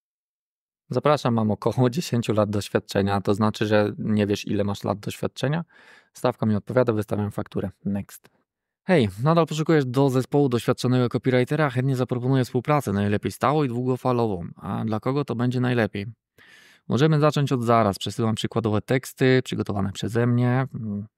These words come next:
no, dziwne, jakbyś podesłała cudze teksty. „Rozliczam się na podstawie faktury. Na moim profilu dostępne jest C V, certyfikat. Jestem osobą dyspozycyjną. Pracuję również w weekendy”.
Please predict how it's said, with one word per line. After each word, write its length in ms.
no, 180
dziwne, 300
jakbyś 280
podesłała 560
cudze 260
teksty. 340
„Rozliczam 360
się 100
na 80
podstawie 400
faktury. 560
Na 100
moim 200
profilu 300
dostępne 460
jest 160
C 100
V, 180
certyfikat. 800
Jestem 300
osobą 320
dyspozycyjną. 680
Pracuję 340
również 300
w 60
weekendy”. 420